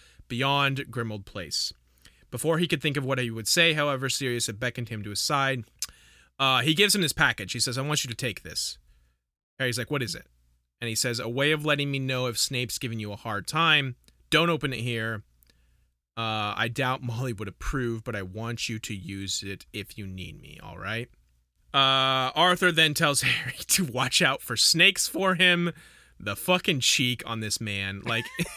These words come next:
<laughs> he's just so cheerful about everything. He gets a weird quick goodbye with Sirius without a chance to tell him to be careful. Um,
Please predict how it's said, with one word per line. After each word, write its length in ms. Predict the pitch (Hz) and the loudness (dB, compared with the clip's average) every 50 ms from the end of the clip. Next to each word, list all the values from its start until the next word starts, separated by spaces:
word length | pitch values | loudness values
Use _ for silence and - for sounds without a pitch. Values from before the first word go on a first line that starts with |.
| - - | -14 -14
<laughs> 400 | - - - - - - - - | -16 -16 -16 -16 -16 -6 0 2
he's 420 | 262 - - - - 240 - - | 2 2 2 0 0 0 2 4
just 260 | - 233 233 - - - | 4 4 4 4 2 2
so 220 | - 175 151 160 | 2 2 0 0
cheerful 580 | 160 427 - - 233 226 - - - 117 104 98 | 0 -2 -4 -4 -2 -4 -4 -6 -6 -8 -8 -8
about 240 | 98 98 98 98 | -8 -8 -6 -6
everything. 540 | 98 98 98 101 - - 101 101 101 104 117 - - - - - - - - - - - - - - | -6 -8 -8 -10 -8 -8 -8 -8 -8 -8 -12 -14 -18 -20 -20 -20 -20 -20 -20 -20 -20 -20 -20 -10 0
He 120 | - 175 185 | 2 4 6
gets 180 | 180 185 175 190 | 6 6 6 4
a 60 | 175 | 4
weird 320 | 160 180 220 247 240 - | 4 6 6 6 6 6
quick 320 | - - 240 208 196 - - | 6 6 6 6 4 4 0
goodbye 400 | 185 170 151 147 156 147 147 143 | 0 2 4 4 4 6 6 4
with 120 | 123 117 | 4 4
Sirius 560 | - - - 202 185 175 165 165 170 156 - - | 6 6 8 8 8 8 8 6 6 4 4 0
without 260 | 127 - 139 135 131 | 0 2 2 2 2
a 60 | 127 | 0
chance 340 | - - 139 123 120 117 - | 0 -2 -2 -2 -2 -2 -4
to 60 | 113 | -4
tell 220 | - - 120 113 | -4 -4 -4 -4
him 260 | 110 117 113 107 104 98 | -4 -4 -4 -6 -6 -8
to 100 | - 110 | -8 -8
be 100 | 101 95 | -8 -8
careful. 440 | - - 104 87 - - - - - _ _ _ _ _ _ _ _ _ _ _ _ _ _ _ _ _ - - - - | -8 -10 -10 -12 -12 -14 -18 -20 -20 _ _ _ _ _ _ _ _ _ _ _ _ _ _ _ _ _ -16 -14 -6 0
Um, 580 | 151 151 151 139 139 135 127 120 120 113 104 | 2 4 4 4 4 2 2 0 -2 -4 -6